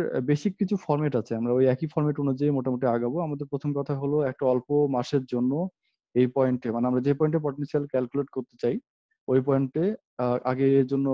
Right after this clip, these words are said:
ওই অল্প মাসের জন্য কি পরিমাণ পটেনশিয়াল হয় এটা ক্যালকুলেট করব। তারপরে ওটাকে আমরা ওই পটেনশিয়ালটাকে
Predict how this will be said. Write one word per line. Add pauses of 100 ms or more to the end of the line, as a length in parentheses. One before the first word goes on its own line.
ওই (160)
অল্প (120)
মাসের
জন্য
কি (120)
পরিমাণ (100)
পটেনশিয়াল
হয়
এটা
ক্যালকুলেট
করব। (760)
তারপরে (120)
ওটাকে
আমরা (220)
ওই (500)
পটেনশিয়ালটাকে